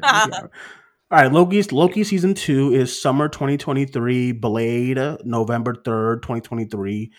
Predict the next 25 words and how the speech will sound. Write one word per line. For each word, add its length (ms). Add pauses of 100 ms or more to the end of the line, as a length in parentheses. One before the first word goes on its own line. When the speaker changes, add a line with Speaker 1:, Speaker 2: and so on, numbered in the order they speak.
(320)
Speaker 1:
Not 200
a 40
damn 140
Speaker 2:
I 40
did 160
not 160
Speaker 1:
gl- 60
Speaker 2:
think 160
that 80
was 100
gonna 140
be 60
twenty 240
twenty-three. 300
Speaker 1:
Yeah, 380
not 160
a 40
damn 280
glimpse 460
of 120
Blade. 400
Like, 140
just 220
nothing. 280
Anyway, 320